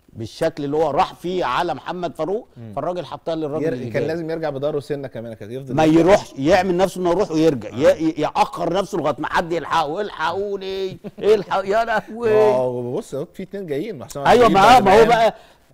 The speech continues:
Speaker 2: آه.
Speaker 1: راح باع
Speaker 2: واعتقد
Speaker 1: نفسه.
Speaker 2: ده مصطفى شلبي اعتقد. آه.
Speaker 1: هو عمر جابر و
Speaker 2: عمر
Speaker 1: مصطفى،
Speaker 2: جابر هناك، ومصطفى
Speaker 1: آه،
Speaker 2: شلبي
Speaker 1: واخد،
Speaker 2: و-،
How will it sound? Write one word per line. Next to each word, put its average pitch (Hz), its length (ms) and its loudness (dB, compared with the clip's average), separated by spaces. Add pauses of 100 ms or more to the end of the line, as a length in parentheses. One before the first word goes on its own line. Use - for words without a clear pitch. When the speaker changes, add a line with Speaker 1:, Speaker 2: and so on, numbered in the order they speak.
(120)
Speaker 2:
آه. 110 60 -12
Speaker 1:
راح 180 220 2
باع 185 140 2
Speaker 2:
واعتقد 180 180 2
Speaker 1:
نفسه. 160 260 -4
Speaker 2:
ده 151 120 -4
مصطفى 147 300 -10
شلبي 135 320 -12
اعتقد. 101 240 -18 (340)
آه. - 40 -6
Speaker 1:
هو 147 160 2
عمر 160 300 2
جابر 170 420 0 (260)
و 127 180 -6
Speaker 2:
عمر 127 300 -6
Speaker 1:
مصطفى، 110 100 -4
Speaker 2:
جابر 151 300 -2
هناك، 147 220 -8
ومصطفى 127 220 -8
Speaker 1:
آه، 131 160 0
Speaker 2:
شلبي 175 240 -6
Speaker 1:
واخد، 127 140 -4
Speaker 2:
و-، 120 160 -8